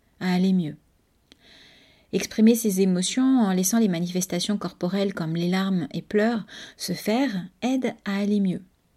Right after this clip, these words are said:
Déjà, il semble que la composition des larmes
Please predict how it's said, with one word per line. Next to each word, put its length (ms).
Déjà, 220
il 80
semble 180
que 100
la 100
composition 640
des 140
larmes 320